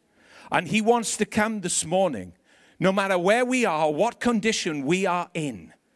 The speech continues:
emotionally, physically,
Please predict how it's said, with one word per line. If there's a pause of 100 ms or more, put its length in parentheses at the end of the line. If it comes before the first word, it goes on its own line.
(160)
emotionally, (680)
physically,